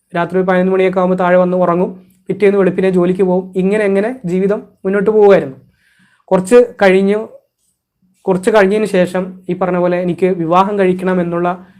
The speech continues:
ഒരവസ്ഥയിലെത്തി. പ്രായമായി കഴിയുമ്പോൾ അത് ചെയ്യണമല്ലോ. പിന്നെ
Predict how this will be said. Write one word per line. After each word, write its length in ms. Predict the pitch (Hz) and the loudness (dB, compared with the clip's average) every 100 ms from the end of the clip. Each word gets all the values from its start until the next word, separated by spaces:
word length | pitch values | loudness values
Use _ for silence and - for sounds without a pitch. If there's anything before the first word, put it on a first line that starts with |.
| _ | _
ഒരവസ്ഥയിലെത്തി. 760 | 175 175 165 165 208 180 185 196 190 - _ _ _ _ _ _ | -2 0 0 0 2 2 0 -4 -6 -16 _ _ _ _ _ _
പ്രായമായി 320 | 180 180 190 190 | 0 2 2 4
കഴിയുമ്പോൾ 280 | 196 196 196 | 4 4 2
അത് 80 | 185 | 0
ചെയ്യണമല്ലോ. 400 | 202 208 185 143 135 - _ _ _ - | 0 2 0 -2 -8 -18 _ _ _ -2
പിന്നെ 220 | 190 208 | 0 2